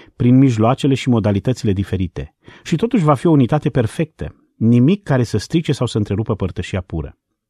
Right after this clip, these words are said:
Vă puteți imagina părtășia pură? Vă puteți imagina o societate de oameni în care nimeni nu se supără niciodată? În care nimeni nu face niciodată ceva greșit? Sau în care nimeni nu spune niciodată ceva greșit? În care nimeni nu gândește niciodată ceva greșit?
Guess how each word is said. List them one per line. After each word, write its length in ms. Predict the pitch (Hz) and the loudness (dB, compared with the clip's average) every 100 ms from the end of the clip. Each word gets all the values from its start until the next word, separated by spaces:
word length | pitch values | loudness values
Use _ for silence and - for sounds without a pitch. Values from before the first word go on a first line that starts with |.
| _ _ _ - - - | _ _ _ -20 -16 -2
Vă 160 | 117 | 0
puteți 320 | 127 131 131 | 2 2 2
imagina 360 | 135 127 123 120 | 4 2 4 2
părtășia 440 | 120 104 110 110 | 0 -2 -2 -2
pură? 400 | 101 202 190 85 _ _ _ _ - | -2 -2 -2 -4 _ _ _ _ -6
Vă 160 | 107 | -4
puteți 300 | 120 123 113 | 0 -2 2
imagina 300 | 120 117 123 | 2 2 2
o 60 | 127 | 0
societate 480 | 120 - 110 127 120 | -2 -4 -2 -2 0
de 60 | |
oameni 240 | 123 127 117 | 2 2 2
în 60 | |
care 260 | 110 110 101 - - - | 0 -2 -2 -8 -12 0
nimeni 340 | 101 143 135 | 2 4 4
nu 60 | 123 | 2
se 100 | 120 | 0
supără 280 | 117 113 | 0 0
niciodată? 640 | 104 107 98 156 - 82 - _ - - - | 2 0 0 -2 -2 -12 -14 _ -20 -10 0
În 100 | 131 | 2
care 200 | 139 143 | 4 4
nimeni 300 | 139 170 170 | 4 4 2
nu 60 | |
face 300 | - 139 - | 2 0 2
niciodată 520 | 107 110 202 147 151 - | 4 4 4 2 0 0
ceva 240 | 123 131 | 0 2
greșit? 500 | 127 90 156 - - _ _ _ - - | 2 0 -2 -6 -14 _ _ _ -20 -14
Sau 180 | - 147 | -2 2
în 60 | 139 | 2
care 160 | 143 | 4
nimeni 200 | 127 175 | 4 4
nu 60 | 160 | 4
spune 240 | - 135 | 2 4
niciodată 320 | 131 139 123 - | 4 2 0 0
ceva 220 | 107 104 | 0 0
greșit? 480 | 92 - 156 - _ _ _ _ | 0 -2 -4 -6 _ _ _ _
În 100 | - | -2
care 160 | 135 135 | 0 2
nimeni 320 | 127 220 214 | 4 6 4
nu 60 | 151 | 4
gândește 400 | 131 127 139 113 | 4 2 2 2
niciodată 420 | 120 165 135 135 | 2 2 0 -2
ceva 260 | - 107 110 | 0 0 0
greșit? 480 | 90 - 151 - | -2 -4 -6 -8